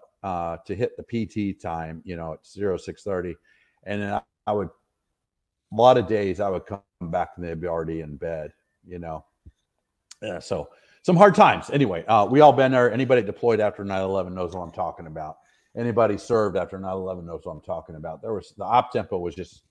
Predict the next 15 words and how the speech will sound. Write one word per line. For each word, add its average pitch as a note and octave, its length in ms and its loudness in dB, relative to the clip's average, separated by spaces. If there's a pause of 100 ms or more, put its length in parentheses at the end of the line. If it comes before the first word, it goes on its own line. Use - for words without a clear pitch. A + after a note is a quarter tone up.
it E2+ 40 -10
was D#2+ 120 -12
just F2 240 -16
crazy. F2 400 -6 (520)
But D3 120 6
anyway, E3+ 280 6
here D#3+ 220 6
I C3+ 120 6
am, A#2+ 380 2
you A#2 120 -2
know, G#2+ 100 0
wearing C3+ 260 2
my A#2 120 0
civilian A#2+ 500 2
clothes, G2 480 2